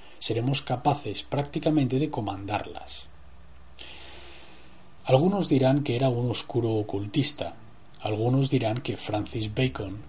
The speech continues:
era simplemente alguien quien entendió estas leyes y estos principios.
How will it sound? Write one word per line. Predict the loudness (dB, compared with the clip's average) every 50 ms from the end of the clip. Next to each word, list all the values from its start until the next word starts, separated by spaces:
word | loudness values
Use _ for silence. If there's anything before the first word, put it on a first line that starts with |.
| -14 -14 -14 -14 -8 -2
era | 0 2 2 2 2
simplemente | 2 4 4 4 4 4 4 6 6 6 6 6 6 8 8
alguien | 8 6 6 2 -2 -2 -2 -4 -6 -8 -8 -4
quien | 0 0 2 2
entendió | 2 0 -2 -2 -2 -2 -2 -2 -2 -2 0 0 0
estas | -2 -2 -2 -2 -2 0 2
leyes | 2 2 2 0 -2 -6 -6 -6 -8 -8 -4
y | -2 0 0
estos | 0 0 0 -4 -4 -4
principios. | -2 -4 -4 -2 -2 -2 -2 -2 -4 -8 -10 -10 -12 -14 -14